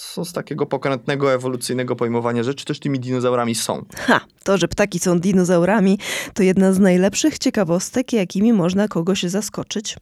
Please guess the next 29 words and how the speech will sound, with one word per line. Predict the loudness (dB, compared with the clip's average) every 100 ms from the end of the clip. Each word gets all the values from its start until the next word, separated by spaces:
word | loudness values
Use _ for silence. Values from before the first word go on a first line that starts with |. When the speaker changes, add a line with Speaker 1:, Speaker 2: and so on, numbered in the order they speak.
| -2
Speaker 2:
Wypróbujcie | 0 2 2 4 4 2
na | 0
kolegach | 0 0 0 0 -2
i | -2
koleżankach. | 0 2 0 -2 -4 -6 -6 -4
U | -2
mnie | 0 -2
działa. | -2 -2 -2 -2 -4 -6 -6 -2
Okej, | 2 2
czyli | 4 2 4
dinozaury | 6 6 6 6 4 4
to | 2
kręgowce | 2 2 2 0 0 2
należące | 4 2 2 2 2
do | 0 0
archozaurów. | -2 0 0 0 0 -2 -2 -2 -4 -6 -8 -4
Speaker 1:
Te | 0
archozaury | 0 0 0 2 2
można | 2 0
podzielić | -2 -2 -2 -2
na | -2
dwie | -2 -2 -2
takie | -2 -2
duże | -2 0 0
linie. | 2 2 0 0
Będzie | -2 0
taka | -2 -2 0
linia | 0 0 -2
krokodylowa | -2 0 0 2 4 4 2 0 0 -2